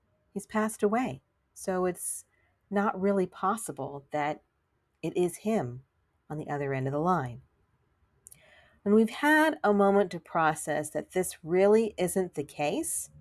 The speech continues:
that your dad isn't calling you, then you may experience a grief trigger and all the associated emotions. With all this being said, however, you should not rule out anything physical. So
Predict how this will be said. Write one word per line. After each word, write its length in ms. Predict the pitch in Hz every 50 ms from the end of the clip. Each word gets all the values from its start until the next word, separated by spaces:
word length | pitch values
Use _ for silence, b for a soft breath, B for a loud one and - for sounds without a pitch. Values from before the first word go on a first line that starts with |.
| - - - _ -
that 200 | 165 160 156 -
your 100 | - 156
dad 420 | 151 156 151 147 147 151 170 170 - -
isn't 320 | 160 156 151 196 202 202
calling 480 | - - 147 143 147 165 196 220 254 285
you, 320 | 330 381 415 415 403 - _ _ _ - - _ _ _ _ _ _ -
then 360 | 170 202 202 208 214 214 214
you 160 | 208 202 190
may 180 | 185 175 170 170
experience 680 | 165 - - - - 170 160 156 156 156 156 151 - - -
a 60 | 156 139
grief 320 | - - 156 151 151 151 -
trigger 560 | - - 185 175 160 135 123 123 131 139 _ _ _ _ _ _ _ -
and 140 | 147 147
all 220 | 147 143 143 147 147
the 160 | 151 151 151
associated 680 | 156 - - 151 143 147 139 - 147 139 131 139 123 123
emotions. 720 | 117 123 123 120 120 - - - _ - - - - _ _ _ _ _ _ _ _ _ _ b b b b b b b b
With 160 | b 196 196 -
all 220 | 220 226 240 233
this 200 | 214 214 202 -
being 260 | - 190 180 175 165
said, 320 | - - - 180 175 190 214
however, 640 | 214 233 233 240 240 247 247 247 269 277 277 285 _ _ _ _ _ _ _ _ _ -
you 80 | 170
should 200 | - - 196 180
not 420 | 170 170 180 180 190 214 254 254 -
rule 440 | 202 175 170 185 190 196 196 190 185
out 240 | 180 175 180 175 -
anything 440 | 165 156 156 151 147 - 147 139 135
physical. 640 | 135 - 190 190 - 240 226 - 277 302 330 339 - _ _ _ _ _ _ _
So 320 | - - 202 196 190 196